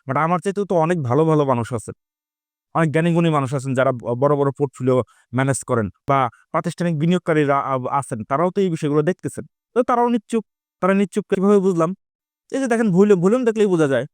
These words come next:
বাজারে যেখানে ভলিউম randomly চারশো, পাঁচশো, ছয়শো কোটি টাকার ঘরে ছিল, সেখানে ভলিউম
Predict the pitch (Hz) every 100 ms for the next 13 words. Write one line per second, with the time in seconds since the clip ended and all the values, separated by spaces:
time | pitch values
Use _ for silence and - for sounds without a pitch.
0 | _ _ _ _ _ _ - 165 233 214
1 | 175 226 160 143 214 262 160 180 226 240
2 | 247 214 202 190 - 185 185 170 165 160
3 | 175 135 139 185 147 156 _ _ - 190
4 | 190 147 151 185